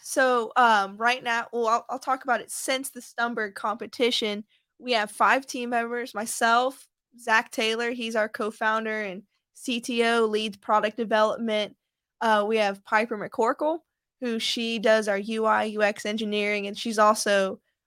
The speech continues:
uh, knows a lot about finance and accounting, so she's gonna help out in that area as well.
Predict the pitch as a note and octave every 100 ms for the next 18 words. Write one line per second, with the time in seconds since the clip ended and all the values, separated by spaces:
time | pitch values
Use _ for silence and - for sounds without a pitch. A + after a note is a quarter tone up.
0 | - C#3 - - - _ - A3 A3 G#3
1 | G#3+ G#3+ G#3 G3+ F#3+ - - A3 G#3+ G#3
2 | G#3 G3+ G3+ G3 G3+ C4+ G#3+ G#3 G3+ G#3
3 | G#3+ A3 G#3 F#3 D#3 _ _ _ A3 A3
4 | G#3 G3 G3+ G#3 G#3 G#3+ F#3+ G#3 - B3
5 | B3 B3 C4